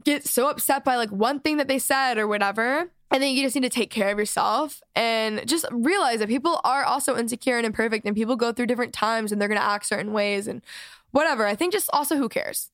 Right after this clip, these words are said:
Okay. Number eight, um, healing begins in your mind. You hear before you see. So just, like, speak that into existence.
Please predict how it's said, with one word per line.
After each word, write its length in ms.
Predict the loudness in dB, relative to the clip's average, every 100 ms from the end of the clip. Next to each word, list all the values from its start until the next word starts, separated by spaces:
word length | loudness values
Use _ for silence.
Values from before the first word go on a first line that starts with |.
| _ _
Okay. 280 | 0 2 -2 -6 -20 -20 -20 _
Number 420 | 0 2 2 0 0
eight, 420 | -2 -2 -4 -4 -4 0
um, 400 | 2 2 2 -2 -4
healing 440 | -2 0 2 2
begins 360 | 0 0 0 0
in 80 | 0
your 100 | 2
mind. 560 | 2 2 0 0 0
You 140 | -2 -2
hear 280 | 0 0
before 280 | 0 -2 -2
you 120 | 0
see. 600 | 0 0 0 0 2 0 0
So 320 | 0 2 0
just, 180 | 0 -2
like, 120 | -4
speak 340 | -4 -4 0
that 220 | 0 0
into 240 | -2 0 -2
existence. 680 | 0 -2 0 0 0 -2